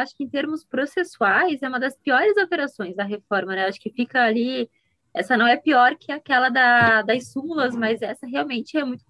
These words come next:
é muito complicada. E foi bacana tu até ter pontuado essa questão da transcendência, que como é uma análise muito subjetiva, né? Por exemplo, a transcendência econômica, o elevado valor da causa. Qual que é o elevado valor da causa? O que que a gente considera elevado ou não?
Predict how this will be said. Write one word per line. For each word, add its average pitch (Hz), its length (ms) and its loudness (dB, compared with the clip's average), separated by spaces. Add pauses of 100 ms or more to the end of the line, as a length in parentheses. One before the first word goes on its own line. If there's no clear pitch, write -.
é 208 100 -4
muito 233 180 -4
complicada. 277 680 -2 (320)
E 240 80 -8
foi 294 120 0
bacana 302 380 0
tu 294 80 -8
até 277 160 -4
ter 294 120 -10
pontuado 247 560 0
essa 254 180 -10
questão 233 340 -4
da 226 100 0
transcendência, 226 840 -4
que - 160 -16
como 415 360 -4
é 359 140 2
uma 339 140 0
análise 302 560 -2
muito 302 400 -2
subjetiva, 277 680 -4
né? 196 240 0 (380)
Por 233 100 2
exemplo, 254 320 -2
a 247 40 -6
transcendência 285 440 -6
econômica, 240 640 -2
o 220 60 2
elevado 247 400 0
valor 269 300 -8
da 240 120 -2
causa. 220 480 0
Qual 415 180 -4
que - 120 -10
é - 20 -4
o 247 60 -4
elevado 220 460 0
valor 208 260 -8
da 208 140 -8
causa? 165 360 -4
O 196 40 -14
que 277 100 -14
que 311 80 -6
a 302 40 -4
gente 269 180 -10
considera 226 480 -4
elevado 208 560 -2
ou 208 60 -16
não? 185 280 -8